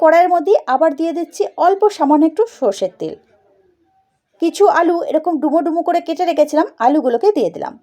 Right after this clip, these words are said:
আলুর মধ্যে দেব অল্প একটু লবণ আর অল্প একটু হলুদ গুঁড়ো। এবার এই আলুগুলোকেও একদম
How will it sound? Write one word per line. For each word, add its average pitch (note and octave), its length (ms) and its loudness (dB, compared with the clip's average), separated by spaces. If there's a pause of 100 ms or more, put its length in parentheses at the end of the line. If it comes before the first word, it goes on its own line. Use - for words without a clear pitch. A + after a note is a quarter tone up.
(280)
আলুর D#4+ 300 0
মধ্যে D#4+ 240 2
দেব D#4 160 0 (220)
অল্প D4 180 2
একটু D#4+ 260 -6
লবণ C#4+ 320 2 (320)
আর C#4+ 100 2 (100)
অল্প E4+ 240 0
একটু D#4 240 -4
হলুদ G3+ 320 -6
গুঁড়ো। - 180 -16 (1200)
এবার E4+ 220 2
এই G4 140 2 (140)
আলুগুলোকেও F#4+ 520 2 (120)
একদম C#4 360 -2